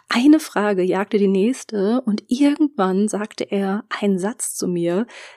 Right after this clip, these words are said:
der mir bis heute in Erinnerung geblieben ist. Und zwar sagte er, „Christine,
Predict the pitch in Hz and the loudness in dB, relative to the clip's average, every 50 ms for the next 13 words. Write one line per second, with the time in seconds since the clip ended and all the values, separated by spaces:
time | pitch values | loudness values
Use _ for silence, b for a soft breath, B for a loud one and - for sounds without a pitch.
0 | B - - 196 214 196 175 180 - - 165 180 190 - 185 175 180 - - 175 | B -6 0 2 4 4 4 2 0 0 0 0 2 0 0 0 0 0 0 -2
1 | 165 165 - 165 160 - - - 170 - - - - 165 190 - - - 202 190 | -2 -2 -4 -6 -6 -6 -6 -6 -6 -4 -4 -4 -4 -6 -10 -10 -8 -8 -8 -6
2 | - - 202 190 - 180 190 - 180 - 185 190 185 b b b b b b b | -2 -2 -2 0 0 -2 -2 -2 -2 -2 -2 -2 -4 b b b b b b b
3 | b b _ _ - - 214 - - - - 226 208 180 170 185 233 | b b _ _ -14 -10 -6 -6 -4 0 2 2 2 4 2 0 0